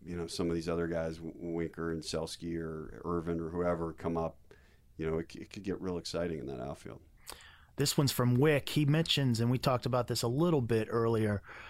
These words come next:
Speaker 2: this postseason with the Dodgers and Cubs specifically capitalizing on the ability to move guys around the diamond to allow managers to exploit matchups.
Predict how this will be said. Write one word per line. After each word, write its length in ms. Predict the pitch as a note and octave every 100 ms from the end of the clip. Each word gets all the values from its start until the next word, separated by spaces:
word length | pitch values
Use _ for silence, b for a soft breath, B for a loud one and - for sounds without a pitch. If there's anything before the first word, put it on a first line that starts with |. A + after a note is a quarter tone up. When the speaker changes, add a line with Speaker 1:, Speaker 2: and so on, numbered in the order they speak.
| B B
Speaker 2:
this 160 | C3 -
postseason 580 | - C#3 - C3+ B2 A#2+
with 120 | A2+
the 80 | A2+
Dodgers 460 | A#2 C3 C3 B2
and 140 | G#2+ G2+
Cubs 340 | D#3 C#3+ B2
specifically 720 | - A#2+ - D#3+ C#3 - B2
capitalizing 800 | - C3+ C3 B2 B2+ B2 A#2+ B2
on 140 | A2+
the 80 | A2
ability 480 | G#2+ G#2 C3 C#3+ B2+
to 80 | A2+
move 380 | G#2 B2 C#3 B2
guys 260 | C#3 B2+
around 320 | A2+ A2+ A#2+ A#2
the 80 |
diamond 640 | G2+ G2 C3 D3+ A#2+ G2+ - B B B
to 140 | - A#2
allow 220 | B2 A#2
managers 540 | A2+ A#2+ B2 A#2 A2
to 120 | - A2
exploit 520 | G#2 - B2+ A2+ -
matchups. 640 | B2 B2 - A2 G2 -